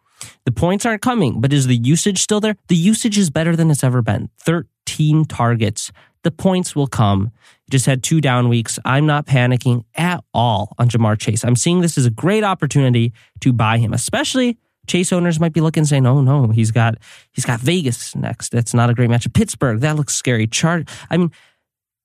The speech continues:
his matchups don't look phenomenal rest of season." So people might be saying, "Oh no, the big run, it's over." But he put up big games on good defenses before.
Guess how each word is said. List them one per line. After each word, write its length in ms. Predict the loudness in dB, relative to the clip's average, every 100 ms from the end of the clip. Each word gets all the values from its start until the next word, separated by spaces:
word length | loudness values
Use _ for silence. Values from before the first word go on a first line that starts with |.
| _ _ -2
his 160 | 2
matchups 460 | 2 0 -2 -6 -2
don't 200 | -2 -2
look 200 | -6 -4
phenomenal 580 | 0 2 2 0 -2 -10 _ _ _ _ _ _ -8 0
rest 240 | 2 2
of 120 | -2
season." 380 | 0 0 0 -6
So 180 | -4 -2
people 260 | 0 0 2
might 220 | 0 0
be 80 | -2
saying, 240 | 2 4
"Oh 120 | 4
no, 200 | 4 2
the 100 | 0
big 180 | 0 0
run, 180 | 2 2
it's 140 | 2 0
over." 320 | 0 -2 -8 -16 _ _ -6
But 100 | -6
he 260 | -2 -2
put 300 | 0 2 2
up 120 | 0 -2
big 240 | -2 0
games 500 | 0 2 2 2 -2 -6 2
on 180 | 2
good 220 | 4 0 0
defenses 520 | 0 2 0 0 -4
before. 540 | -4 -8 -6 -8 -10